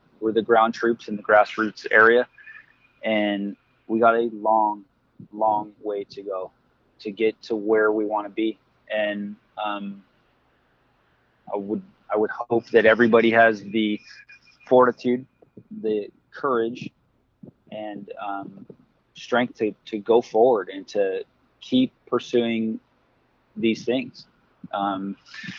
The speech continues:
I, I think that if we can, if we can get another generation of kids playing the game the right way, and like Tom Byer always says, it starts at home, right? If we can get another generation of these kids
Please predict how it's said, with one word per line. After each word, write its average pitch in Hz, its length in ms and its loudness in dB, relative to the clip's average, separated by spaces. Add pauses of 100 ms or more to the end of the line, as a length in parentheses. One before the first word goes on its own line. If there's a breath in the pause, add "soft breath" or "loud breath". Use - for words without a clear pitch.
(1040 loud breath)
I, - 120 -2 (380)
I 107 40 2
think 107 300 0
that 101 220 4 (1300)
if - 180 -4
we 123 120 6
can, 117 360 4
if 117 160 0
we 127 100 6
can 127 180 4
get 120 180 6
another 117 380 6
generation 110 680 -4 (360)
of 107 100 -12
kids 107 460 -6 (280)
playing 127 300 0
the 120 100 -2
game 110 280 -6
the 107 80 -4
right 104 260 2
way, 101 200 -2 (540)
and 98 440 -8 (200)
like 98 160 -2 (340)
Tom 107 220 0
Byer 107 440 4
always 104 260 0
says, 101 200 2
it 90 100 -10
starts 104 300 0
at 92 60 -4
home, 98 300 -2
right? 95 140 -4
If - 100 -12
we 107 60 -10
can 107 80 -12
get 101 140 -6
another 107 380 2
generation 104 500 -6
of 98 40 -16
these 104 160 -10
kids 107 460 0